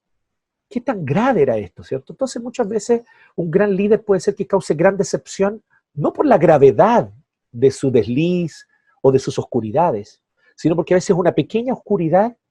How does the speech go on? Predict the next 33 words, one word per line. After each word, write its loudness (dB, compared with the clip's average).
ya 2
es 0
motivo -4
suficiente -8
para -4
que -8
la -8
gente, -8
¿cierto?, -10
se, 2
eh, -4
disguste -8
y, -6
y, -14
y, -6
y, -6
y -8
ya 0
no -6
sienta -6
más -4
que, -4
que -10
quieren -4
seguirlo. -14
Eso -2
habla 2
mucho -8
de -6
la -6
naturaleza -10
humana, -20
¿no? -20